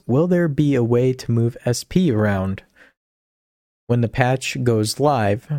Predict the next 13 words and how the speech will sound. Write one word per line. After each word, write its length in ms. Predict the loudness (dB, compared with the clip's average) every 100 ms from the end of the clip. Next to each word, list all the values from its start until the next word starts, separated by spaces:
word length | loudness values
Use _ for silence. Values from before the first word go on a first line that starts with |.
| -8
players 440 | 0 2 2 0 -4
will 500 | -2 0 2 2 2
have 280 | 0 0
the 160 | 0 2
option 380 | 0 -2 -4 -4
to 140 | -2
reset 440 | -2 0 -2 0 -4
up 100 | -2
to 120 | -2
one 460 | 0 0 2 2 2
million 420 | 2 2 0 -2
skill 320 | -2 0 0
points 480 | 2 2 2 -2